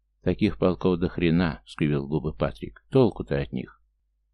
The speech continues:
«Да ясно, что никакого», — согласился попаданец, — «но поторговаться-то можно будет?» «Начнем с этого, а закончим требованием особого налога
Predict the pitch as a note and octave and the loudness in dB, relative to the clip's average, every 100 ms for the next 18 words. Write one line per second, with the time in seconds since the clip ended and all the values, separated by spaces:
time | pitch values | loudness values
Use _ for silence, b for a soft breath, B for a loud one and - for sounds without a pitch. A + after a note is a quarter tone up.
0 | - F#2+ G2+ D3 - E3 - E3 D#3 D#3 | -4 2 4 2 2 0 2 2 2 0
1 | - D3 F2 - F2 D#2+ - - E2 E2+ | 4 6 6 2 0 0 0 -2 -2 -2
2 | - E2 D2 C#2 - - A2 - B2+ B2 | 0 2 2 0 -4 -4 -2 0 -2 2
3 | C#3+ C3 - - - F2 C#3+ E3+ F#3 A#2 | 4 2 2 -2 2 4 4 4 2 2
4 | - - _ _ _ _ _ _ - F2+ | -2 -4 _ _ _ _ _ _ 0 0
5 | - G#2+ G#2+ - G2+ - A#2+ D3 - G2 | 4 2 2 2 2 2 0 0 0 0
6 | G#2+ C#3 - A2+ - C3+ C3+ C3+ - A#2 | 2 0 2 0 4 4 6 4 2 -2
7 | - A#2+ B2 C3+ C#3 B2+ D#2+ C#2 - | 0 2 4 4 2 2 2 2 -8